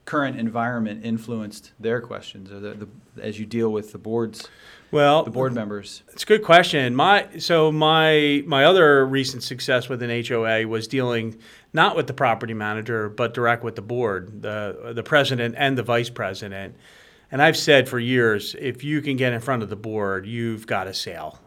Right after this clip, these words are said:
Speaker 2: Um, you're tipping the odds in your favor. Um,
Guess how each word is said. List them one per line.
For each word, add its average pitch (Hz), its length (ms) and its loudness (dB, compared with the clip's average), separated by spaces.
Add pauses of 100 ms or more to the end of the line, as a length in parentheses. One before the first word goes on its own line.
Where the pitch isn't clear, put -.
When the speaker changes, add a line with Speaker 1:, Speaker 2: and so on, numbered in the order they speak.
(120)
Speaker 2:
Um, 101 460 -10
you're 117 140 -4
tipping 120 420 -8
the 113 80 -4
odds 110 280 -4
in 101 120 -8
your 95 140 -10
favor. 101 560 -10 (580)
Um, 120 760 -2